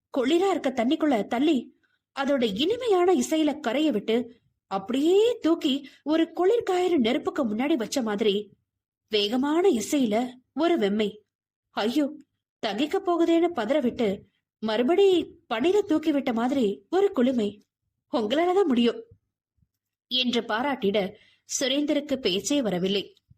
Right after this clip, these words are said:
அன்று அவள் அணிந்திருந்த இளமஞ்சள் ஜீன்ஸ் பேண்டும், அதற்கு அடர்பச்சை நிற குர்த்தியும், அதற்கு மேல் வெள்ளை நிற ஸ்வெட்டரும் போட்டு, பள்ளி மாணவி போல இருந்த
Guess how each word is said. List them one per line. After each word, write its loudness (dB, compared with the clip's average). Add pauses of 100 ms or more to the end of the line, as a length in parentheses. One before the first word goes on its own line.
(480)
அன்று -2
அவள் 2
அணிந்திருந்த 0
இளமஞ்சள் 0
ஜீன்ஸ் -2
பேண்டும், -4 (340)
அதற்கு -4
அடர்பச்சை -2
நிற 0
குர்த்தியும், -2 (460)
அதற்கு 0
மேல் -2 (160)
வெள்ளை 0
நிற 2 (100)
ஸ்வெட்டரும் -2
போட்டு, -2 (320)
பள்ளி 2
மாணவி 0
போல 0
இருந்த -2